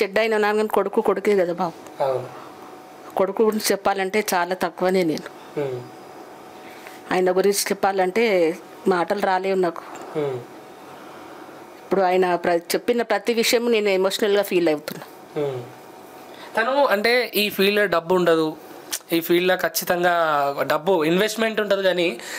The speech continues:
Speaker 2: receiving తక్కువ ఉంటది అనేది మీకు కూడా తెలుసు. తెలిసి కూడా ఎందుకు, "సరే దీంట్లోనే ఉండని", ఇంకెందుకు support చేశారమ్మా మీరు?
Speaker 1: ఆయనకు అది ఒక ఆశ ఉండే,
Speaker 2: మ్మ్.
Speaker 1: ఆ ఆశ ఆయన నెరవేర్చుకోవాలని support ఇచ్చినాం.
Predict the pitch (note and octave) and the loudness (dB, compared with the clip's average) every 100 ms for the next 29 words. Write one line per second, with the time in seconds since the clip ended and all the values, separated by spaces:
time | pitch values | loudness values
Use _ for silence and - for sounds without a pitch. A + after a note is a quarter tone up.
0 | - E3 F3+ A3 A3 - E3+ - G#3 F#3+ | -4 -2 0 2 0 0 -4 0 0 2
1 | F#3 F3 F#3 G3 F3+ G#3+ G3 B3+ A#3+ F#3+ | 2 2 2 2 2 2 2 2 2 -2
2 | - D3+ - F4 G3 - - G3 G#3 C#4 | 0 -4 -4 -6 -6 -4 -4 -4 -2 -2
3 | C4 C#4 C4 G3+ A3 C4 B3 G#3 A3 G3+ | 0 2 2 0 0 0 0 0 0 0
4 | G3+ A3 A3 G#3+ G3+ G3+ F3+ F#3+ G3+ F#3+ | 0 2 2 2 2 0 0 0 0 0
5 | F#3+ F#3+ F3+ D#3+ D#3 D3+ C#3+ C#3+ D3 - | 0 0 0 0 0 0 -2 -6 -8 -12
6 | - - - - - - - - - - | -14 -20 -20 -20 -20 -20 -20 -20 -20 -18
7 | - - - - - - - - - F3+ | -18 -18 -20 -20 -20 -20 -20 -18 -6 -2
8 | F#3+ G3+ B3+ C4 A#3 A3 G#3 F#3 F3+ B3 | 0 2 4 4 4 2 4 4 2 2
9 | D#4 C4+ A#3+ - - - - - E3+ E3+ | 2 2 0 -2 -16 -20 -14 -4 0 2
10 | F#3+ G3+ A#3+ A#3 A3+ G#3+ A3+ A3+ A3+ - | 2 0 0 0 0 2 4 2 0 0
11 | A3 G#3 G#3 F#3 F3 E3+ E4+ - E3 | 2 0 0 0 0 0 -2 -4 -6